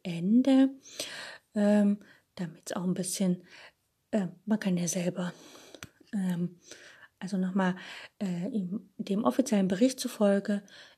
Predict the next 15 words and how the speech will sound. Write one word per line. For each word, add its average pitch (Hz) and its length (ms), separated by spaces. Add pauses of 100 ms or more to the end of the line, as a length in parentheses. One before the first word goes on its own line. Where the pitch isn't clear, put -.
entdeckte 190 720
der 175 320
Zimmerservice 208 1160
Aljechins 185 640
Leiche 185 440
am 175 160
folgenden 185 460
Morgen, 269 460
Sonntag, 175 340
den 180 140
vierundzwanzigsten 185 640
März 277 240
um 202 180
elf 185 300
Uhr, 254 360